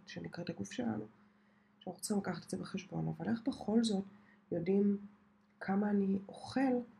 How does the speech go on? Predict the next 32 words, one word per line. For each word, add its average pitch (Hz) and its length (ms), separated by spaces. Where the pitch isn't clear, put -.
בשביל 170 280
לרדת 180 340
במשקל? 185 400
הרי 165 240
בסופו 262 300
של 247 120
דבר, 233 180
לא 226 60
משנה 208 340
מול 185 240
מי 185 460
תשב, 208 420
כל 233 420
תזונאי 185 540
יבוא 175 220
ויגיד 170 280
לך 196 200
שבסופו 175 540
של 220 120
דבר 180 200
אנחנו 185 260
צריכים 180 200
לייצר 180 320
גירעון 175 440
קלורי. 185 280
גירעון 226 360
קלורי 180 400
אומר 180 300
שאנחנו 180 520
צריכים, - 360
שאם 196 240
נגיד 190 360